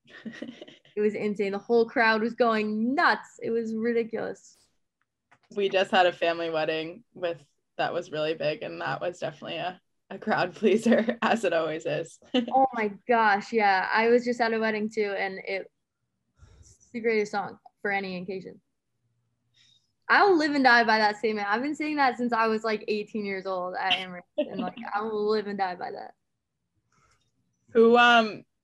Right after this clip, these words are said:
Speaker 1: who's your role model?
Speaker 2: Ooh, I, like, I would say Quinn, honestly. Like, I've looked up to him and, like, I think followed in his footsteps and, like, as much as possible.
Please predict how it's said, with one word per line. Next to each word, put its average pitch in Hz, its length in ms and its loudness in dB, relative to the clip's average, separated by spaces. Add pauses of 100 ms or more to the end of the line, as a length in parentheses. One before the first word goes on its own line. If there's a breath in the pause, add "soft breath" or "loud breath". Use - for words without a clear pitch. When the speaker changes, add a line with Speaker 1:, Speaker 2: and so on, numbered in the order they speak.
(160)
Speaker 1:
who's 233 240 2
your 220 140 0
role 202 120 4
model? 175 420 0 (1160)
Speaker 2:
Ooh, 269 760 -2 (400)
I, 359 240 6
like, 359 180 4
I 349 200 6
would 415 100 2
say 415 220 4
Quinn, 254 480 0
honestly. 220 600 0
Like, 220 380 -2 (680)
I've 254 180 4
looked 277 280 2
up 254 160 6
to 247 100 4
him 240 300 2
and, 233 80 0
like, 220 160 -2
I 226 140 0
think 226 280 -2
followed 220 300 2
in 220 160 0
his 214 200 -4
footsteps 214 680 -4
and, 208 140 -4
like, 196 260 -2 (880)
as 220 280 4
much 214 480 0 (240)
as 202 260 0
possible. 196 720 -2